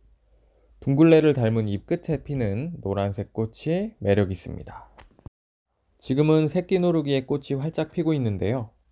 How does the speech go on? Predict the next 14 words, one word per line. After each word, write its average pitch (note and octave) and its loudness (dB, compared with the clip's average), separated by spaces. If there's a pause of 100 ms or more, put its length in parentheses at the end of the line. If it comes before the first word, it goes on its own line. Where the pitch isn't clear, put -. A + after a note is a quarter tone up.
(120)
이 G#2 -6
꽃이 B2+ -4
지고 - -6
나면 C3+ -2
진한 G#2 -2
무늬의 F#2+ -4
잎이 G#2+ -4
싱그럽게 C#3+ -2
덮이기 G#2+ -4
시작합니다. - -8 (1300)
참요로의 D#3 4
새순이 C#3 -4
굉장히 G2 -4
탐스럽습니다. C3 -10